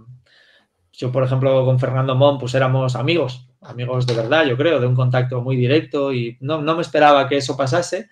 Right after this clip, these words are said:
Fue un palo, pues, difícil de digerir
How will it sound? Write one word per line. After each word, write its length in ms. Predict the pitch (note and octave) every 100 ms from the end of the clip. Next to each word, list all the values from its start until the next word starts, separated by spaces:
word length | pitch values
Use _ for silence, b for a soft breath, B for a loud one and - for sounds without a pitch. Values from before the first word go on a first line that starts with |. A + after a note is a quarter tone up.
| b b b b b b
Fue 1500 | - E3 F3+ F#3+ F#3 F#3 F3+ F3 E3+ E3 E3 D#3+ D#3 D3+ D3 D3
un 180 | D#3
palo, 640 | E3 D#3+ D3+ D3 C#3+ C#3 B2+
pues, 380 | C3 - - -
difícil 840 | C#3 C3 D#3+ F3 E3+ E3 D#3+ E3
de 140 | D#3
digerir 600 | D3+ C#3+ D#3 F#3+ G#3+ G#3